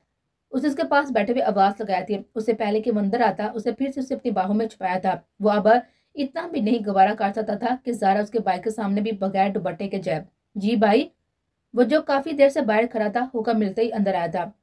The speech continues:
"एक गाड़ी छोड़ जाओ और बाकी सबको लेकर निकलो यहाँ से। मेरे आने तक मुराद को कहना कि गेट पर बड़ी सी चादर लेकर खड़ा हो।" "जी भाई।" "मगर आप अकेले?" अरहान को देखकर खुशी हुई थी कि उसका अब्बाली भाई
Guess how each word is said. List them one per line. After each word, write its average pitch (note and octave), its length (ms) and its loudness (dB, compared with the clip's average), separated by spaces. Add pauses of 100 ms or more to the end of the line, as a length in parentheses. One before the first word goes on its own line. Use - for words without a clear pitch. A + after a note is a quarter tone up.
(120)
"एक A3 120 0
गाड़ी G#3 280 6
छोड़ G#3+ 300 2
जाओ A3 240 2 (280)
और A3 100 4
बाकी G#3+ 280 0
सबको C4 260 0
लेकर G3 320 0
निकलो A#3+ 260 2
यहाँ F#3+ 280 0
से। F#3+ 240 -4 (180)
मेरे A3 280 4
आने C4 220 4
तक C#4 280 2 (340)
मुराद A3 320 4
को D4+ 100 -4
कहना B3+ 300 0
कि C#4 140 -6
गेट G3 260 -4
पर A3+ 100 -2
बड़ी G#3+ 340 -2
सी C4+ 80 -4
चादर G3+ 320 -4
लेकर G3+ 220 -2
खड़ा F#3 260 -6
हो।" F3+ 260 -4 (260)
"जी A3 240 4
भाई।" D#3+ 280 -4 (640)
"मगर A3 280 4
आप B3+ 200 4
अकेले?" B3 600 -2 (760)
अरहान B3+ 380 4
को E4 100 -4
देखकर D4+ 260 0
खुशी C4 280 -2
हुई B3 120 2
थी C4 140 -2
कि C4+ 100 -8
उसका B3 520 -2 (920)
अब्बाली A#3 760 2
भाई G#3 400 0